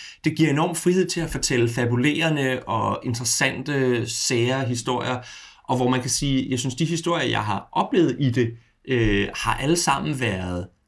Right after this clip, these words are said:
interessante, meget forskellige, selvom de er inden for den samme genre, hvor man kan sige, Murderous Ghosts, det bliver lidt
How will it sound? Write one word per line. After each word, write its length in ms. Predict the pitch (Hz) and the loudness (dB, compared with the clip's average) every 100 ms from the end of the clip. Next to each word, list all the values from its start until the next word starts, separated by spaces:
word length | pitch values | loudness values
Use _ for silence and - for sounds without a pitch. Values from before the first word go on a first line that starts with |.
| _ - | _ -10
interessante, 580 | 110 113 175 202 202 196 | -4 0 0 0 0 0
meget 240 | 113 95 | 0 -2
forskellige, 880 | - - - 170 175 185 175 160 156 - - | -4 -4 2 2 4 2 4 4 0 -10 -4
selvom 260 | - 139 139 | 0 0 0
de 120 | 135 | 2
er 40 | 113 | 2
inden 160 | 123 | 2
for 100 | 123 | 0
den 100 | 123 | -2
samme 280 | 113 104 117 113 | -2 -2 -2 0
genre, 400 | 104 107 117 117 - - | -2 0 -4 -4 -12 -18
hvor 200 | - 127 | -2 2
man 120 | 123 127 | 4 2
kan 120 | 131 | 0
sige, 400 | - 139 135 131 _ _ _ | 0 -2 -2 -4 _ _ _
Murderous 440 | 120 139 175 175 165 | -2 2 4 4 4
Ghosts, 480 | 135 139 - - _ _ _ _ _ _ - _ _ _ - | 2 2 -4 -12 _ _ _ _ _ _ -20 _ _ _ -2
det 180 | 135 120 | -2 -2
bliver 200 | - 135 | 0 2
lidt 160 | 135 151 | 4 2